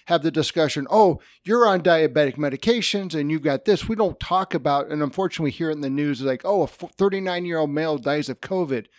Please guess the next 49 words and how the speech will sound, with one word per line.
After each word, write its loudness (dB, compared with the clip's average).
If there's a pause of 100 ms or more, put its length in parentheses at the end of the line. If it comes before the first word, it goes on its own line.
(1300)
We 0
don't 0
know 0
anything -4
else -6
about -6
his -10
history. -8 (120)
We -6
don't -6
know 2
if -6
he 0
was -4 (280)
a -4
diabetic, 0
obese, -4
hypertension, -6
morbidly -4
obese. -4 (480)
Uh, 0
what 2
was -2
his -2
binge -2
eating -2 (320)
issues -4
like? -8
What -8
was -8
his -6
cholesterol -2
like? -6
What 0
was, -4
we -4
don't -2
know 0
any 0
of -8
that, -4
and -6
they're -2
not -2
allowed -2
to -12
tell -8
us -6
that. -8